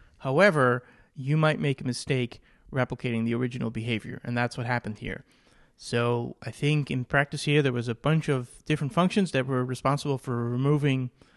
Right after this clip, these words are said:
So if, if you take these, these coins that you've manually selected, then it would have to remove those from, like, another set of coins so that you don't select coins twice, something like that. And,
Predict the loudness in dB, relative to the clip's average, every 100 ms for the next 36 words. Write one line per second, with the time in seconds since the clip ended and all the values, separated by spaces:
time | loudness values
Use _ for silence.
0 | _ -4 -2 -2 -2 2 4 2 2 -2
1 | -2 -6 -2 2 2 0 -6 -4 0 0
2 | -2 -4 -4 0 0 -2 -10 -20 -20 _
3 | -4 0 2 2 0 -2 -6 -4 -4 -4
4 | -2 -2 0 0 4 4 6 4 4 2
5 | -4 -14 -4 -2 0 -2 -4 -8 _ _
6 | _ _ _ -10 -6 0 0 0 0 -2
7 | 0 2 2 0 -2 -2 -2 -2 0 -2
8 | -4 -8 -8 -6 -6 -6 -4 -2 -2 -4
9 | -12 _ -4 -2 0 -2 0 -2 -2 -8
10 | _ _ _ _ _ _ 0 2 2 0
11 | -2 -6